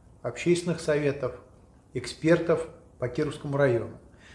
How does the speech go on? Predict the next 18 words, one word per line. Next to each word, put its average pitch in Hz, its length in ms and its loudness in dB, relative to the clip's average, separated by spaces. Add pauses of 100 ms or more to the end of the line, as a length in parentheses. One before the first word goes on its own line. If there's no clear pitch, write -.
(160)
Больше 156 380 8
всего 131 320 2
замечаний 127 760 -2
по 147 80 4
Октябрьскому 120 680 2
району. 110 360 -4 (800)
В 127 140 6
этой 214 240 10
связи 120 360 0
ещё 139 400 0
раз 131 220 6
хочется - 540 -4
подчеркнуть, 208 760 -2 (360)
что - 600 2
вопрос 147 880 8 (960)
ремонта, 143 840 4 (200)
строительства 143 680 2
тротуаров — 117 580 -4